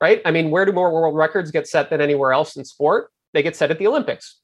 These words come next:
because there's pressure, right? Pressure is energy. It can absolutely elevate performance. And you'd have to be blind to not <laughs> recognize, you know, the issues that pressure can cause, as we've seen over the past, you know, eighteen months.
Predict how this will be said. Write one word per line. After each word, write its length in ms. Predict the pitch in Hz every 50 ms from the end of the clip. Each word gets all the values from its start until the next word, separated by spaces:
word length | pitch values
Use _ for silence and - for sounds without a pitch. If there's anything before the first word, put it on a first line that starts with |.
| _ _
because 220 | 135 - 139 131
there's 140 | - 196 -
pressure, 440 | - - 294 277 - - - - -
right? 240 | - 147 147 175 -
Pressure 320 | - 151 135 - - 175 185
is 100 | 190 196
energy. 400 | 208 262 277 190 151 131 131 135
It 120 | 131 -
can 100 | - 156
absolutely 680 | 165 160 160 180 180 - - 185 185 196 190 180 160 -
elevate 400 | 143 135 135 135 151 151 151 _
performance. 520 | - 170 - - 269 226 135 123 - - -
And 500 | 196 226 233 202 160 147 180 240 285 277 _ _ _ _ _ _ _ _ _ _ _ _ _ _ _ _
you'd 140 | 175 185 185
have 100 | 196 190
to 80 | - 202
be 80 | 180
blind 680 | 160 143 156 - 170 202 226 208 170 156 156 151 156 156 - - _ _
to 120 | - -
not 240 | 160 156 165 180 175
<laughs> 80 | 160 160
recognize, 680 | 160 - 185 147 - 165 - - 180 170 175 170 - -
you 80 | - 170
know, 80 | 165
the 140 | 160 165 165
issues 360 | 208 - - 208 185 151 156
that 140 | 160 156 156
pressure 300 | - 165 139 135 - 151
can 200 | - - 139 131
cause, 500 | _ - 135 120 117 117 123 135 143 - -
as 280 | - 151 143 147 151
we've 140 | 160 160 151
seen 300 | - - 214 247 214 147
over 160 | 135 127 127
the 60 | 127 127
past, 400 | - - 135 123 123 123 - -
you 80 | - 143
know, 100 | 135 127
eighteen 360 | 135 131 131 - - 139 127
months. 360 | 131 175 190 - - - -